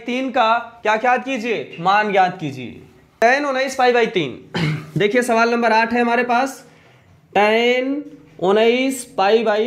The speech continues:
तीन। देखिए tan उन्नीस पाई by तीन है, तो tan उन्नीस पाई by तीन पर हम पहुंचे कैसे हैं, ये ध्यान से देखिए जरा। अगर हम लोग इसे ऐसे लिख दें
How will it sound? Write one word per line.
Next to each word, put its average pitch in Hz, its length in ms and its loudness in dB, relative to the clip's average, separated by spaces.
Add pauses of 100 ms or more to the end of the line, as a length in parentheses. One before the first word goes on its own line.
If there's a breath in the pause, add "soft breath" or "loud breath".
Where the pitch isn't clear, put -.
(140)
तीन। 120 220 -6 (1000 loud breath)
देखिए 220 400 0 (560 loud breath)
tan 262 160 2
उन्नीस 285 260 -6
पाई 277 160 2
by 285 140 2
तीन 262 220 -2
है, 262 120 0
तो 277 80 -2
tan 277 260 -2
उन्नीस 277 220 0
पाई 285 160 2
by 285 180 -2
तीन 277 180 -2
पर 302 220 2
हम 285 140 -2 (120)
पहुंचे 233 320 0
कैसे 214 320 -6
हैं, 233 120 -4
ये 254 160 -2
ध्यान 214 200 0
से 220 80 -6
देखिए 180 260 -2
जरा। 135 200 -2 (720 loud breath)
अगर 254 240 0
हम 285 100 -6
लोग 294 160 -6
इसे 285 160 0
ऐसे 269 280 -2
लिख 247 220 -2
दें 202 260 0